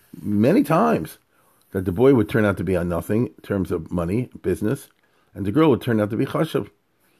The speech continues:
She could be a big business person and run a, a, a whole geschäft. Empires even. And so,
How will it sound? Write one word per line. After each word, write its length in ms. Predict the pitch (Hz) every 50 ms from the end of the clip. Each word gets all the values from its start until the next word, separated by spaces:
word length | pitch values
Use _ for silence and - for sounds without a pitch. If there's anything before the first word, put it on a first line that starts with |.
| _ _
She 160 | - - 117
could 120 | 107 123 107
be 80 | 120
a 60 | 113 110
big 200 | 139 139 123 123
business 300 | 151 156 156 170 156 -
person 420 | - - 87 - - 82 80 87
and 180 | 90 90 92 95
run 160 | 107 104 104
a, 60 | 101
a, 280 | 101 - - 95 92 -
a 200 | 95 92 92 90
whole 240 | 90 101 113 113
geschäft. 400 | 117 127 - 165 175 156 147 - _ _ _ _ _ _ _ _ _ _ _ _ _ _ _ _ _ _ -
Empires 520 | 135 175 214 196 190 160 113 101 95 90
even. 240 | 95 82 82 78 - - _ _ _ _ _ _ _ _ _ _ _ _ _ _ _
And 180 | - 104 104 92
so, 300 | - 120 107 104 104